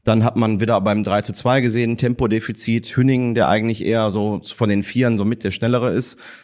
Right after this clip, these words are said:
äh, lässt sich abkochen und überlaufen. Ähm, das ist natürlich so ein bisschen das Problem. Und jetzt vor diesen wichtigen Spielen gegen die Top-Teams muss man das auf jeden Fall defensiv in den Griff bekommen.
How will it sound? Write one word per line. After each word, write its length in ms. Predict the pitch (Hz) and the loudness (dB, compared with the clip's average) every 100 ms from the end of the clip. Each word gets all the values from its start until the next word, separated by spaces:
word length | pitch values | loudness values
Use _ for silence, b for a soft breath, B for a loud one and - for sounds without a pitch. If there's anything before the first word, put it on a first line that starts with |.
| B | B
äh, 300 | 113 110 113 | 2 2 2
lässt 280 | - 117 - | 2 0 0
sich 180 | 123 - | -4 0
abkochen 400 | 104 - 123 127 | -2 0 -2 0
und 100 | 107 | 0
überlaufen. 680 | 107 104 104 110 117 123 117 B B B B - | 0 0 0 -2 -2 -4 -4 B B B B 0
Ähm, 540 | 104 104 104 104 104 - - _ _ - | 2 4 2 0 -4 -12 -20 _ _ -2
das 240 | 113 113 | 0 0
ist 120 | 123 | 0
natürlich 380 | 120 - 135 123 | -2 -2 -2 -2
so 80 | 127 | -2
ein 80 | 120 | -4
bisschen 240 | 120 127 | -2 -2
das 140 | 113 - | -4 -4
Problem. 460 | 127 117 117 90 | -2 0 2 0
Und 180 | 90 95 | -2 -2
jetzt 380 | 107 113 - - | -2 -4 -6 -8
vor 200 | - 107 | 0 0
diesen 300 | 101 104 107 | 2 -2 -2
wichtigen 300 | 113 - 113 | -4 -2 -2
Spielen 260 | 98 117 113 | -2 -4 -2
gegen 80 | 104 | -2
die 80 | |
Top-Teams 480 | 104 104 - 120 113 | -2 -6 -2 -2 -2
muss 180 | 110 110 | -4 -4
man 80 | 107 | -4
das 120 | 101 | -4
auf 100 | 98 | -4
jeden 180 | 107 113 | -2 -2
Fall 320 | - 110 110 B B B _ | 0 -2 -2 B B B _
defensiv 600 | 104 - 120 107 110 - - _ | 0 2 2 2 -2 -6 -20 _
in 100 | 107 | 2
den 80 | 110 | 4
Griff 180 | 110 - | 2 -2
bekommen. 320 | 85 90 90 | -8 -8 -12